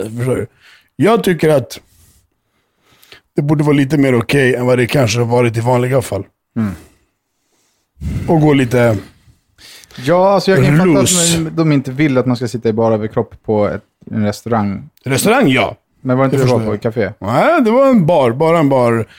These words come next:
Speaker 1: Bar, restaurang. Eh, det, det var ingen mat, så det gick inte att det var restaurang. Men fortfarande, det är en brygga ute på havet. Sitt inte mitt i stan på en uteservering.
Speaker 3: Mm.
Speaker 1: Förstår du vad jag menar? Där är alltså ute på vattnet. Jag
Speaker 3: Men
Speaker 1: kan
Speaker 3: vadå?
Speaker 1: lika gärna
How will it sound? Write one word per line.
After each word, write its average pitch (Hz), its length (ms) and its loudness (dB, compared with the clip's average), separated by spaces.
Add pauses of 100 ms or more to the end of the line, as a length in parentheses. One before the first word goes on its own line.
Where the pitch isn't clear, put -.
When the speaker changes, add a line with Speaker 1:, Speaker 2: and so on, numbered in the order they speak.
(160)
Speaker 1:
Bar, 190 440 0
restaurang. 165 760 2
Eh, 135 60 0 (340)
det, 220 260 0
det 208 260 0
var 220 180 4
ingen 226 180 4
mat, 131 180 2
så 120 60 -4
det 165 60 2
gick 151 80 0
inte 170 140 -2
att 160 60 0
det 160 60 0
var 156 120 4
restaurang. 123 380 0 (880)
Men 175 160 2
fortfarande, 202 440 2
det 220 40 2
är - 20 2
en 202 60 2
brygga 240 300 4
ute 196 200 2
på 214 140 0
havet. 196 340 2
Sitt 220 140 -6
inte 190 340 2 (320)
mitt 185 280 2
i 156 60 4
stan 170 400 2
på 156 80 -2
en 156 80 2
uteservering. 156 580 2
Speaker 3:
Mm. 117 180 0
Speaker 1:
Förstår 117 160 2
du 175 60 2
vad 175 60 2
jag 180 60 2
menar? 139 280 0 (520)
Där 175 120 2
är 196 40 2
alltså 170 180 2
ute 170 340 0
på 135 140 2
vattnet. 143 400 -2 (140)
Jag 156 140 -2
Speaker 3:
Men 151 80 2
Speaker 1:
kan 180 100 2
Speaker 3:
vadå? 180 100 4
Speaker 1:
lika 165 100 2
gärna 151 200 0